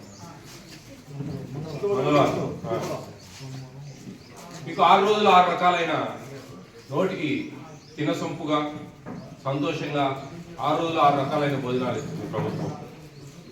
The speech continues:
డొక్కా సీతమ్మ మధ్యాహ్న బడి భోజన పథకం. ఈ పథకంలో పిల్లలు సంతోషంగా భోంచేయాలి స్కూళ్ళలో అనే ఒక మంచి దృక్పథంతో ప్రభుత్వాలు మీకు మంచి భోజనాలు ఇస్తా ఉన్నాయి.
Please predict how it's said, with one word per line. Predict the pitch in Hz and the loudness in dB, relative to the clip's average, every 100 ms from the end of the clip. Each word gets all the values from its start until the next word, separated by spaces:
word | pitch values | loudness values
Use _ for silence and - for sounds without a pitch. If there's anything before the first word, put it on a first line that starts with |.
| - - - - - | -20 -20 -20 -20 -10
డొక్కా | 123 135 147 | -8 0 0
సీతమ్మ | 139 135 127 123 117 92 - - | 2 0 0 0 -2 -4 -10 -8
మధ్యాహ్న | 120 139 143 127 | 0 2 4 4
బడి | 127 117 | 2 0
భోజన | 120 113 | -2 -4
పథకం. | 110 107 - 101 - - - - - - - - | -4 -6 -8 -12 -14 -20 -20 -20 -20 -20 -20 -10
ఈ | 135 | -4
పథకంలో | 139 139 - 151 156 131 - - - - - - - | -2 -2 -2 -2 0 -2 -2 -10 -16 -20 -20 -14 -4
పిల్లలు | 135 147 147 | 2 4 4
సంతోషంగా | 139 147 147 147 139 | 0 2 0 0 0
భోంచేయాలి | 127 139 143 139 127 | 0 2 2 2 0
స్కూళ్ళలో | - 131 127 127 123 120 - - - - - 123 | -2 -2 0 0 0 -4 -6 -8 -8 -10 -8 0
అనే | 143 | 4
ఒక | 135 139 | 4 4
మంచి | 139 147 151 175 - - | 2 2 2 0 -2 -4
దృక్పథంతో | 139 135 175 151 143 156 151 - 135 | -6 -2 0 2 2 2 0 0 0
ప్రభుత్వాలు | 135 143 147 139 - - - - - - - | 0 2 4 4 4 -2 -6 -14 -18 -20 -6
మీకు | 127 127 | -2 0
మంచి | 123 127 151 | 0 -2 0
భోజనాలు | 139 127 123 117 | 2 2 2 -2
ఇస్తా | - 113 | -4 -10
ఉన్నాయి. | 90 90 | -10 -12